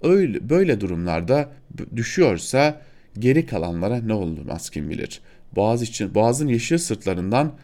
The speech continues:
Anadolu'nun bozkırlarına uzanalım şimdi. İç Anadolu'yu boydan boya kesen Ankara-Sivas hızlı tren hattı inşaatı on iki yıldır sürüyor.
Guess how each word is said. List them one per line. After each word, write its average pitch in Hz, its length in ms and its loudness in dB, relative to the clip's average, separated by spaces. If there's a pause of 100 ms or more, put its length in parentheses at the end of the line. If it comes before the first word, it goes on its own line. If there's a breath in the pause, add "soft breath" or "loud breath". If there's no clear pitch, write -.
(160 loud breath)
Anadolu'nun 107 540 0
bozkırlarına 82 520 -4
uzanalım - 440 -10
şimdi. - 320 -10 (600 soft breath)
İç 220 200 0
Anadolu'yu 135 600 2
boydan 156 420 2
boya 92 200 2
kesen 113 500 -2
Ankara-Sivas 127 880 -2
hızlı 120 240 0
tren 85 220 -4
hattı 85 400 -4
inşaatı 92 640 -4 (240 loud breath)
on 165 160 4
iki 113 220 -2
yıldır 87 340 0
sürüyor. - 680 -6